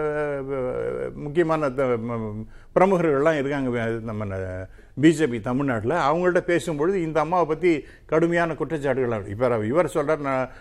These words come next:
நண்பர் சொல்லும்போது இந்த ரவிச்சந்திரன்கிறவர் அங்கேருந்து டெல்லியில, இதுல இருந்து, துபாயில இருந்து லெட்டர் அனுப்பிச்சிருக்கார்.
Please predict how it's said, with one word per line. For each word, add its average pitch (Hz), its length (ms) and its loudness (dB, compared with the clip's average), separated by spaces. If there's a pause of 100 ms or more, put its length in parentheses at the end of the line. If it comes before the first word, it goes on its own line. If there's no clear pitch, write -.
நண்பர் 170 240 2
சொல்லும்போது 160 360 0
இந்த 165 100 6
ரவிச்சந்திரன்கிறவர் 139 920 2
அங்கேருந்து 143 360 0
டெல்லியில, 127 480 2
இதுல 147 220 2
இருந்து, 131 260 0
துபாயில 143 340 2
இருந்து 139 140 -4
லெட்டர் 131 260 0
அனுப்பிச்சிருக்கார். 120 440 -6